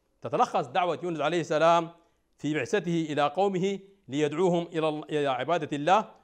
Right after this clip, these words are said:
وكالعادة فقد قابلوا دعوته بالتكذيب والمحاربة، واستمر يدعوهم حتى وصل إلى الحد الفاصل بالإمهال،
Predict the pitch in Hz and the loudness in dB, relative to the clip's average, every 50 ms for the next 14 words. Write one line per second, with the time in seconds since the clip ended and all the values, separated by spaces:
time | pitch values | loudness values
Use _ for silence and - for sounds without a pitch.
0 | _ _ 131 - 156 147 143 185 185 180 180 185 175 180 - - _ _ - 143 | _ _ -2 0 2 6 10 10 10 12 10 8 4 2 -4 -18 _ _ -4 0
1 | 143 156 151 - - - 190 196 185 180 175 156 151 147 135 147 165 165 156 151 | 0 0 -2 -2 0 4 6 6 6 4 2 -2 -2 -2 -2 0 0 0 2 2
2 | 156 156 143 - - _ _ _ _ _ - 131 - - 147 139 120 131 156 165 | 0 0 -2 -6 -16 _ _ _ _ _ -12 -12 -4 -4 -4 -4 -2 0 2 2
3 | 170 160 - - _ _ 123 131 131 135 123 139 156 160 160 156 151 156 156 143 | 2 0 -2 -12 _ _ -6 -6 -6 -4 0 4 6 6 6 6 6 4 2 0
4 | - - _ _ _ _ - 131 123 - 143 165 208 226 214 180 170 170 180 170 | -2 -8 _ _ _ _ -8 -8 -4 -2 0 0 2 2 2 0 0 0 0 -2
5 | 170 175 170 - - _ _ _ - - - 233 233 - - 208 202 196 202 202 | -2 -2 -4 -8 -16 _ _ _ -6 -2 -2 -2 -2 -2 2 4 6 6 6 4
6 | 196 - - - _ _ _ _ _ 160 175 170 165 156 151 147 143 139 123 - | 2 -4 -14 -20 _ _ _ _ _ -4 -2 0 2 2 2 2 0 0 0 0
7 | 156 160 143 143 131 - 165 165 160 151 170 165 156 - - _ _ _ _ _ | 0 -2 0 -2 -4 0 2 2 2 2 0 -4 -6 -8 -12 _ _ _ _ _
8 | _ _ _ _ _ _ _ _ _ _ - 131 143 147 143 135 117 147 156 156 | _ _ _ _ _ _ _ _ _ _ -12 -10 -8 -6 -6 -2 2 4 6 6
9 | 160 156 151 | 6 4 2